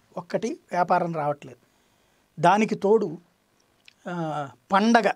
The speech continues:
మన పండగలు మనకంటే వాళ్ళు బాగా ఎక్కువ సంపాదించుకున్నారు. దీపావళికి బాణాసంచాలు, అట్లాగే, ఆ, గణేష ఉత్సవాలకి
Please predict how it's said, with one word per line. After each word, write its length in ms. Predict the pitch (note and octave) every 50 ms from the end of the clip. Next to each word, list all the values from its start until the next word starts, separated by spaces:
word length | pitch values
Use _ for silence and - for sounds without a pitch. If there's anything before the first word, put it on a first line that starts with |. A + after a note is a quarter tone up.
| - D#3+
మన 220 | D#3 E3 F3+ G#3
పండగలు 460 | G#3+ - G#3 G3+ A3 A#3+ A#3+ B3 A#3+
మనకంటే 460 | G#3+ F#3 F#3+ G#3+ G#3+ A3+ A3+ G#3+ B3 G#3+
వాళ్ళు 140 | F#3+ F#3
బాగా 220 | F3+ F3+ F3+ F#3+ G3+
ఎక్కువ 200 | F#3+ - - E3+
సంపాదించుకున్నారు. 1040 | F#3 D#3+ D#3+ D#3 D3+ C#3 C3+ _ - - - - _ _ - _ _ _ _ _ -
దీపావళికి 540 | F3+ F3+ F3+ G3+ F#3 F3+ F3 F3 E3+ E3+
బాణాసంచాలు, 720 | C#3 C#3+ D#3 E3 F3 E3+ - F#3 F3 E3+ - F3+ E3+ E3+ - _ _ _ _ _ _ _ _ _ _ _ _ _ - -
అట్లాగే, 520 | F#3+ F#3 - G3 F3+ F3 F3+ E3 C#3 B2+ _ _ _ _ _ _ _ _ _ _ -
ఆ, 40 | D#3+ D#3 D#3 D#3 D3 C#3+ C3+ C3+ C3+ B2+ A#2 _ _ _ _ - D#3 D3
గణేష 320 | E3+ F3 F#3+ F#3+ F3 - G3
ఉత్సవాలకి 920 | F3+ E3 E3+ - - F3+ F3 - G#3 F#3 F3+ E3+ F3 E3+ - F3+ F#3 G#3